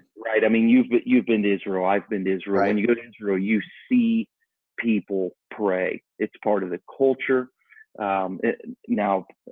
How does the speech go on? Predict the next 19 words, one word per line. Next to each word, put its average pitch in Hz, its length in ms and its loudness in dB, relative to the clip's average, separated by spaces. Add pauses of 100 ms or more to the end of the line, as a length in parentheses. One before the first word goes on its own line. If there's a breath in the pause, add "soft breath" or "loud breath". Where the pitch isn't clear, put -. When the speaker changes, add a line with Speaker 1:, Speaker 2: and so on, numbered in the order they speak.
(140)
Speaker 1:
now 107 260 -2 (100)
for - 260 -2
us, 120 200 4 (140)
we, 107 140 -2
you 104 220 -4
know, 101 120 0
we, 107 340 0 (500 loud breath)
um, 98 460 -4 (340)
we 113 200 2
believe 110 440 2
it 107 120 2
is 101 180 2
a, 98 220 0 (200)
it's 104 220 0 (800)
for, 110 180 0 (240)
for 117 120 2
many, 117 440 2 (560 soft breath)
it's 113 220 -2
a 104 160 0